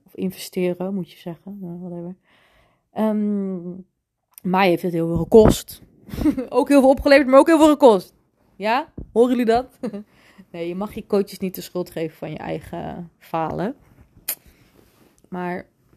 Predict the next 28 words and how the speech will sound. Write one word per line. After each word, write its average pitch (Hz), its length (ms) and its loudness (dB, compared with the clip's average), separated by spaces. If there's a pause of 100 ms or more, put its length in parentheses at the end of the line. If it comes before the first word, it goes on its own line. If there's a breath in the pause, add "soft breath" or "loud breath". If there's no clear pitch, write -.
(260)
het - 180 -8
is 254 160 -4
mijn 311 160 -4
industrietje 320 480 -4
wel, 214 140 -2
hoor. 311 240 -4 (1600 loud breath)
Maar 233 80 -8
goed, - 180 -4
in 214 80 -2
ieder 254 140 0
geval, 240 520 -2 (1120)
ehm, 214 440 -4
ik - 200 -10
ben 202 100 -2
mijn 185 100 -2
verhaal 170 280 -2
kwijt. 160 500 -6
Daarom, 165 460 -8
laat 165 200 -6
maar. 165 200 -12
Ik 180 100 -14
zit - 240 -18
alweer 170 360 -8
te - 120 -18
haten 160 360 -12
op 160 100 -16
voor 180 180 -12
niks. 160 340 -12